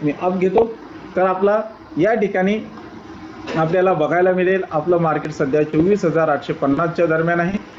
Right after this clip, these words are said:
आता या ठिकाणी आपल्याला जर बघितलं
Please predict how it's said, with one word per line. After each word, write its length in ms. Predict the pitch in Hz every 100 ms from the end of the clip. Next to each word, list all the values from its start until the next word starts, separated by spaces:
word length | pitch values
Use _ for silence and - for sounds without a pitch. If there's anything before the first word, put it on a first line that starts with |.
| - - - -
आता 180 | 165 220
या 100 | 240
ठिकाणी 400 | 220 220 214 226
आपल्याला 380 | 202 175 185 185
जर 140 | 185
बघितलं 500 | 165 147 170 175 185